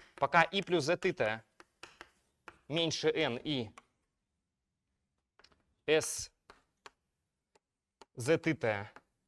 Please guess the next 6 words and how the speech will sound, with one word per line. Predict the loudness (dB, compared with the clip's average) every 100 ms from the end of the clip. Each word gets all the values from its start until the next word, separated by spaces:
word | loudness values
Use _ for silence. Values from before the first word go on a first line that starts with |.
| _ _ _ _ _ _ _ _ _ _ _ _ _ _ _ _ -20 0
равно | 2 4 2 2
s | 2 0 -2 -10 _ _ _ _ -20 _ _ -20 -16 -8
и | -4
плюс | -2 0
z | 0
theta, | 0 -2 0 -2